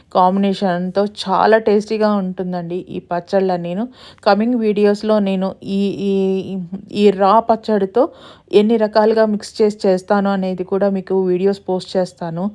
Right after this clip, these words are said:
చాలా బాగుంటుందండి. ఇప్పుడు మనం మెంతులు కూడా వేసుకున్నాం కదండి. ఇప్పుడు ఒక స్పూన్తో మొత్తం కలుపుతాను. ఇలా కలిపేసిన తర్వాత కొ-, కా-,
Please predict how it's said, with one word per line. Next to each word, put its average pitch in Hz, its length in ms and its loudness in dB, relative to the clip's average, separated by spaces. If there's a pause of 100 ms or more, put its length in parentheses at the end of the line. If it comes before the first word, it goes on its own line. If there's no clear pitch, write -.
(460)
చాలా 214 400 4
బాగుంటుందండి. 190 720 -2
ఇప్పుడు 202 420 -2
మనం 190 400 -4
మెంతులు 208 300 -2
కూడా 202 140 0
వేసుకున్నాం 196 540 -2
కదండి. 180 500 -4 (440)
ఇప్పుడు 214 320 2
ఒక 226 280 2
స్పూన్తో 208 580 -2
మొత్తం 190 640 -4
కలుపుతాను. 190 760 -2 (360)
ఇలా 208 140 4
కలిపేసిన 208 760 -2
తర్వాత 185 380 -2 (840)
కొ-, 208 460 4
కా-, 208 320 4